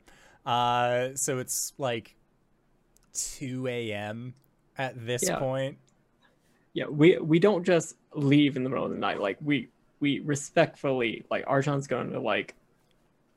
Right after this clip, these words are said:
Speaker 2: make sure that everybody, like, knows where he's going and what he's gonna do, and, like, that everybody's, like, cool staying here and everything.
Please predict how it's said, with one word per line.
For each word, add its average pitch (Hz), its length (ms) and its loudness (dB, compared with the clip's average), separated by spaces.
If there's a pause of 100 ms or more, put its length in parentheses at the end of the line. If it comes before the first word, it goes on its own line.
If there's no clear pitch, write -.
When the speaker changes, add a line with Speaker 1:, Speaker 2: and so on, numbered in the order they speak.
(280)
Speaker 2:
make 131 360 4
sure 113 280 -6
that 104 120 -4
everybody, 95 560 -8
like, 87 220 -8
knows 104 320 -6
where 92 160 -4
he's - 140 -12
going - 480 -8
and 92 220 -14 (160)
what 120 120 -10
he's - 80 -16
gonna 113 180 -8
do, 107 220 -8
and, 101 140 -10
like, - 280 -10 (1400)
that 135 360 2
everybody's, 113 540 0
like, 107 200 -6
cool 107 260 -10
staying 101 340 -8
here - 120 -12
and - 100 -12
everything. - 460 -10